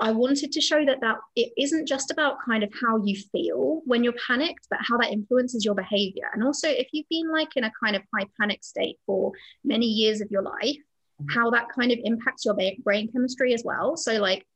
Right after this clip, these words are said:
Speaker 1: that's kind of, I suppose, part of the research I was doing. And, and then I was kind of thinking about, like, okay, I'm gonna have to commit to this, and he's gonna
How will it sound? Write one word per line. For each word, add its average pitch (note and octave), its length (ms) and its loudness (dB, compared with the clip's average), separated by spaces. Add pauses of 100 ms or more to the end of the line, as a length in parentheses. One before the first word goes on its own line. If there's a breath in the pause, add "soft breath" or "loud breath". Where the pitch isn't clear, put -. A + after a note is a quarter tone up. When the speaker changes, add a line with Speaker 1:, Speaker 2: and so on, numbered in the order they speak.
(240)
Speaker 1:
that's A3+ 240 0 (100)
kind B3+ 160 2
of, B3+ 220 4
I G#3+ 60 -4
suppose, B3+ 380 0
part G#3 220 0
of F#3+ 80 -4
the F#3+ 80 -4
research F#3+ 460 -2
I D#3 80 -2
was D#3+ 160 -4
doing. C3+ 320 -4 (480)
And, A3 340 2
and G#3+ 120 2
then A#3+ 120 2
I C4 80 4
was C4 120 0
kind B3+ 180 -2
of B3 80 -6
thinking A3+ 300 -2
about, G3 260 -2
like, F3+ 280 -4 (760)
okay, B3+ 240 2
I'm A#3 100 2
gonna A#3 200 2
have C#4+ 120 0
to C#4+ 100 -4
commit C#4 320 4
to A3 120 -6
this, - 320 -8
and G#3 100 0
he's G#3+ 200 0
gonna A#3 160 2